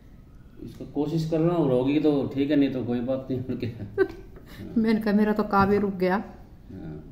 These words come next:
Speaker 2: स्टिक के बगैर तो काम चलता ही नहीं, जो वीडियो बनाते हैं उनका तो। पर जुगाड़बाज है सर, कुछ ना कुछ करेंगे, देखते हैं कामयाब होते हैं या नहीं।
Speaker 1: हम्म।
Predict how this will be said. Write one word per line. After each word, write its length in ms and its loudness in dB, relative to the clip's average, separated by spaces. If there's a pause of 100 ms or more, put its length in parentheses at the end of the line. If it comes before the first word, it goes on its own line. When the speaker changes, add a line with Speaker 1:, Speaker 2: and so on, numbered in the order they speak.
(460)
Speaker 2:
स्टिक 320 2
के 80 2
बगैर 240 2
तो 140 -2
काम 240 0
चलता 280 0
ही 140 4
नहीं, 140 2
जो 160 2
वीडियो 280 4
बनाते 320 0
हैं 100 4
उनका 260 -2
तो। 120 -6 (600)
पर 140 -4
जुगाड़बाज 640 4
है 100 4
सर, 160 0
कुछ 220 0
ना 80 4
कुछ 180 -2
करेंगे, 380 2 (280)
देखते 320 2
हैं 160 4 (500)
कामयाब 440 4
होते 280 -4
हैं 160 2
या 100 0
नहीं। 180 -2
Speaker 1:
हम्म। 220 -10